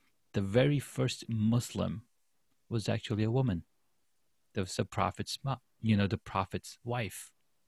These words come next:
because he came to her and told her, "This came down and this is what happened."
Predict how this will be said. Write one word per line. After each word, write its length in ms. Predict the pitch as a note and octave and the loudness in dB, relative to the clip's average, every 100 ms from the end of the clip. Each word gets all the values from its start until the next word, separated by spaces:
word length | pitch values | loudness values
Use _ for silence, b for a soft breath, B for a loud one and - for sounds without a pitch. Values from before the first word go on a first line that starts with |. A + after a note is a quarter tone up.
| _ - | _ -16
because 280 | - G2+ | -2 -2
he 160 | - A#2+ | 0 -4
came 280 | - A2+ G#2 | -2 0 0
to 100 | - F#2 - | 0 -2 4
her 340 | C3+ A2+ G#2+ _ _ _ - | 6 6 2 _ _ _ -4
and 140 | G#2+ | -4
told 300 | - G#2+ G2+ | 0 -2 0
her, 320 | G#2+ G2+ F#2+ _ _ _ | 4 4 2 _ _ _
"This 420 | A2+ G#2 - - - _ _ _ _ _ _ - | 4 4 2 -10 -14 _ _ _ _ _ _ -4
came 260 | - G#2 | 2 4
down 300 | F#2 F#2 F2 | 4 2 2
and 140 | E2+ E2+ | 0 0
this 160 | G2 | -2
is 100 | - | 0
what 120 | F#2+ - | -2 -2
happened." 520 | G2+ F#2+ - F2 | 0 0 0 -2